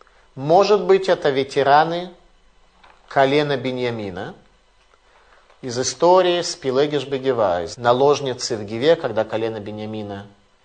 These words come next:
насилуют наложницу, в результате чего происходит гражданская война и колено Беньямина. Практически всё вырезается, остаётся только шестьсот человек. Может быть, это те шестьсот человек. Я этого нигде не нашёл, но,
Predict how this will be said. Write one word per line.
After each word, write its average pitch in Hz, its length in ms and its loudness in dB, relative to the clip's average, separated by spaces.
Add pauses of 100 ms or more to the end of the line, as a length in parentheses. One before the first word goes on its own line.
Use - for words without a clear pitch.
(340)
насилуют 110 640 -6
наложницу, 139 640 -4
в 107 60 -8
результате 110 340 -8
чего 113 260 -4
происходит 110 540 -4 (380)
гражданская 127 720 2
война 120 360 0
и 110 60 -2
колено 113 380 -4
Беньямина. 110 720 -10 (140)
Практически 120 560 -10
всё 131 220 -2
вырезается, 135 600 2
остаётся - 340 -6
только 123 220 -10
шестьсот - 420 -10
человек. 95 440 -14 (920)
Может 160 240 2
быть, 143 120 -6
это 139 100 -6
те 143 100 -4
шестьсот 131 340 -12
человек. - 280 -12
Я 123 80 2
этого 135 160 -2
нигде 127 240 -6
не 120 80 -6
нашёл, 185 360 -2
но, 151 280 -8